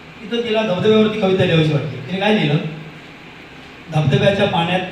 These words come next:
गोरे गोरे पाय." अगोदर पुढचं मागचं काहीतरी लिहिलं होतं, मला ते काय आठवत नाही आता, मला ते दोन ओळी आठवत आहेत. "धबधब्याच्या पाण्यात गोरे गोरे पाय आणि गोऱ्या गोऱ्या पायाखाली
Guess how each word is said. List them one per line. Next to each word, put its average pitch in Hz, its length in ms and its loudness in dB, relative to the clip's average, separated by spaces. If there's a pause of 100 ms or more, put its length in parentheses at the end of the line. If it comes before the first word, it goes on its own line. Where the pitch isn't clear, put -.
(200)
गोरे 160 160 0
गोरे 165 240 -2
पाय." - 340 -2 (340)
अगोदर 208 280 2
पुढचं - 200 4
मागचं 208 180 2
काहीतरी 196 220 -2
लिहिलं 175 180 0
होतं, 135 280 -2
मला 160 140 -6
ते 180 60 -6
काय 165 120 -2
आठवत 165 180 -4
नाही 139 160 -10
आता, 170 100 -8 (140)
मला 190 100 -10
ते 190 100 -14
दोन 202 200 -8
ओळी 196 100 0
आठवत 147 160 0
आहेत. - 220 -8 (500)
"धबधब्याच्या 247 480 4
पाण्यात 196 460 0
गोरे 175 300 -2
गोरे 196 180 0
पाय - 500 2 (1040)
आणि 156 220 4 (240)
गोऱ्या 160 240 4
गोऱ्या 175 200 4
पायाखाली 160 680 2